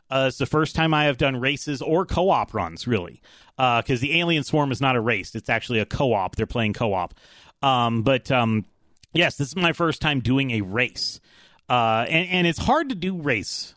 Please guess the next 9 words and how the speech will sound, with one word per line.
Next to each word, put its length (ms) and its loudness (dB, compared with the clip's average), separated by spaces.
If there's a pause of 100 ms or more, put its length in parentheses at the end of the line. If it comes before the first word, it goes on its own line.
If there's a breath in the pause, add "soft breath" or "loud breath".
(300)
be, 200 -4
be 160 2
a 60 4
host 280 0
for 220 0
race 320 0
runs 260 2
because, 460 -2 (440 loud breath)
uh, 340 4